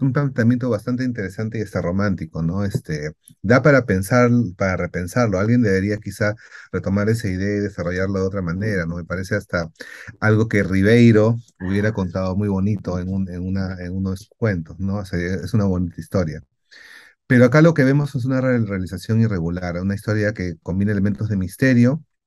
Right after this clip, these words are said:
no terror, pero misterio, eh, en la relación de este científico con el hijo que, a quien, eh, incluye en esta, en esta empresa, ¿no?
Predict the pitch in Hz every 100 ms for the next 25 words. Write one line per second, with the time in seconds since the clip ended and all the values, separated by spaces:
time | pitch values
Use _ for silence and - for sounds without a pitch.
0 | _ 110 120 113 104 82 82 82 87 -
1 | 113 101 98 - _ _ _ _ _ _
2 | - 104 101 98 95 - - - - -
3 | 104 98 95 95 - 110 113 110 107 113
4 | - 120 120 131 127 104 92 90 101 -
5 | 104 98 90 85 85 85 85 85 85 -
6 | - - - 87 82 80 80 82 87 98
7 | 110 113 104 101 95 95 104 95 92 90
8 | 95 - 101 98 90 85 85 113 - 80
9 | 80 117